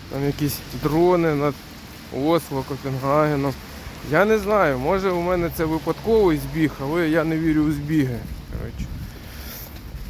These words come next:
Е, мене на наступний ранок викликали в поліцію і забрали на перевірку телефон.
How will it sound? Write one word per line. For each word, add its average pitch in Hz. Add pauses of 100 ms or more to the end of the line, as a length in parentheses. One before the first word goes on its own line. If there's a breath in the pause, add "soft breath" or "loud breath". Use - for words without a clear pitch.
(160)
Е, 156 (220 loud breath)
мене 208
на 165
наступний 160
ранок 151
викликали 147
в 131
поліцію 156
і 151
забрали 139
на 135
перевірку 139
телефон. 123